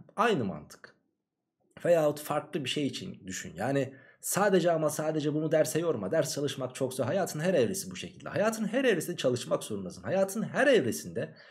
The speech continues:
daha iyi yerlere gelmeye çalışacaksın. Tıpkı şu an daha iyi üniversiteler kazanmak için çalışıyorsun ya. O üniversiteyi kazanıp bitirdikten sonra da göreceksin. Daha iyi bir yerde çalışabilmek için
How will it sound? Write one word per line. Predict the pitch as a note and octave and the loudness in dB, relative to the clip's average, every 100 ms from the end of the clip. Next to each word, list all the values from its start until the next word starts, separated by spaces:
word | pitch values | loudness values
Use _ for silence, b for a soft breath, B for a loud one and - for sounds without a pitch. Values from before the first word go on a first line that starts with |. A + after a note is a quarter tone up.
| B B | B B
daha | B2 A#3 | 0 4
iyi | B3+ F3+ | 4 6
yerlere | C#3 G#2+ G#2 G2 | 6 6 2 0
gelmeye | F#2+ F#2 F#2+ | -2 -4 -6
çalışacaksın. | F2+ G2+ F#2+ - F#2 - - B B | -8 -8 -8 -8 -8 -10 -12 B B
Tıpkı | C#4 C#4 G#3+ | -2 0 -2
şu | F#3+ F#3+ | 2 4
an | E3 - B | 4 0 B
daha | C#3 C#3 | 2 6
iyi | B3 G3+ | 4 4
üniversiteler | E3 D#3+ D3 - D3+ D3 | 2 6 6 4 2 2
kazanmak | D3 C#3 D3 C#3+ | 2 0 0 0
için | - C#3+ | -4 -6
çalışıyorsun | - D3 C#3+ F3 D#3+ C4 | 0 0 0 -2 -4 -6
ya. | G2 - _ b b b | -8 -10 _ b b b
O | - C4 | 4 4
üniversiteyi | A#3 G#3+ G3 G3 F#3+ | 6 4 4 2 2
kazanıp | F3+ F3+ F3+ F3 | 2 2 0 -2
bitirdikten | D#3 F#3 E3 D#3+ E3 | -2 -2 -2 -2 -2
sonra | D#3 E3+ | -2 0
da | E3 | 0
göreceksin. | A#2+ G#2+ F2+ F2+ - - b b b C#3 | 0 0 -2 -6 -10 -14 b b b 2
Daha | C#3 | 6
iyi | A#3 G#3 | 6 4
bir | E3+ | 6
yerde | E3 D3 | 6 6
çalışabilmek | D3 D3 C#3+ D3 C3 C#3 B2 | 4 0 2 0 0 -2 -4
için | - D#3 E3+ - | -4 -6 -8 -14